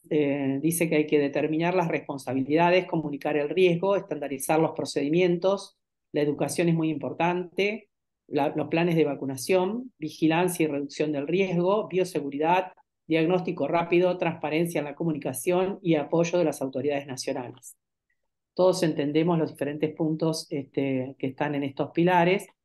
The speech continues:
Por ejemplo, el apoyo de las autoridades nacionales es muy importante porque a la hora de implementar alguna restricción, eh, de movimientos o un plan, eh, de vacunación obligatorio, es muy importante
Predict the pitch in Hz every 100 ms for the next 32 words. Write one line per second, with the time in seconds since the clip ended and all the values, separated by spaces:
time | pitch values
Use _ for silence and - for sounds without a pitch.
0 | _ _ _ - 151 175 165 160 151 151
1 | 156 175 156 147 139 135 147 147 156 -
2 | 175 170 185 160 139 143 160 170 170 175
3 | 185 - 156 151 156 131 135 156 170 147
4 | 139 139 139 143 143 170 139 - - _
5 | - 143 147 175 165 147 - 151 147 -
6 | 185 175 147 147 _ _ _ _ 151 143
7 | 147 151 156 170 185 160 160 143 151 156
8 | 180 175 175 180 160 143 143 143 - 151
9 | 147 - 170 151 143 160 170 185 175 185
10 | 185 151 151 160 170 170 165 165 165 165
11 | 180 185